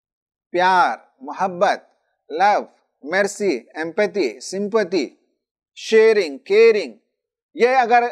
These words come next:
बंदे मोमिन के अंदर आ जाए तो ये उसके फूल हैं। उसके पत्ते उसके बिहेवियर हैं, समाज के साथ वो कैसे बिहेव करता है, रिश्तेदारों के साथ, पड़ोसियों के साथ,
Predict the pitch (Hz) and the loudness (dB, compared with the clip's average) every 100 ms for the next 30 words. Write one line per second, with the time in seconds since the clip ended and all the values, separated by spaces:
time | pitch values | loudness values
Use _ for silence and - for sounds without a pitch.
0 | 185 214 226 233 220 220 214 202 196 185 | -2 -2 0 0 0 -2 -2 -2 0 0
1 | 170 170 196 202 196 208 - 202 262 277 | 0 0 -2 -2 -2 -2 -4 -6 -2 0
2 | 175 101 _ _ _ _ _ _ _ _ | 0 -4 _ _ _ _ _ _ _ _
3 | _ _ _ _ - 220 294 277 262 247 | _ _ _ _ -2 0 0 0 -2 -2
4 | 311 285 320 294 247 240 349 311 175 120 | 0 0 -4 -6 -4 -2 0 2 0 -2
5 | - _ _ _ - 196 247 285 - 240 | -12 _ _ _ -6 -2 0 0 -2 -4
6 | 240 226 220 220 220 180 185 180 165 139 | -2 -2 -2 0 0 0 0 0 -2 -4
7 | 147 143 185 226 214 214 240 233 196 180 | -2 -2 -2 -2 2 2 0 -2 -4 -2
8 | 143 123 175 202 202 240 226 196 185 147 | -4 -2 0 0 0 -2 -4 -4 -2 -4